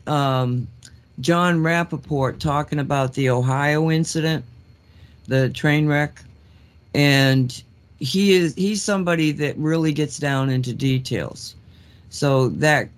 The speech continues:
you know, if we're gonna talk about it, that, that's something that, you know, get this in your mind, what, what,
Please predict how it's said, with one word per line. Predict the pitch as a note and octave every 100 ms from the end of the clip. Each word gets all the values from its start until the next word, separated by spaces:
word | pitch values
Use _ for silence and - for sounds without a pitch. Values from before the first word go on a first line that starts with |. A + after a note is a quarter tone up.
| -
you | C3 C#3+
know, | C#3
if | C3
we're | C3+
gonna | C3 D3
talk | C3+ D3 C#3 C3
about | B2+ C3+ A#2+ A#2+
it, | - C3
that, | C3+ C3
that's | C3+ B2+
something | - C3 B2+ C3 A#2
that, | B2 F2+ -
you | C3+ C3
know, | A2+
get | A2+ C#3+ C3+
this | C#3 C3
in | C3+
your | B2+
mind, | A#2+ B2 B2 A#2
what, | G#2 F#2+
what, | - - E2+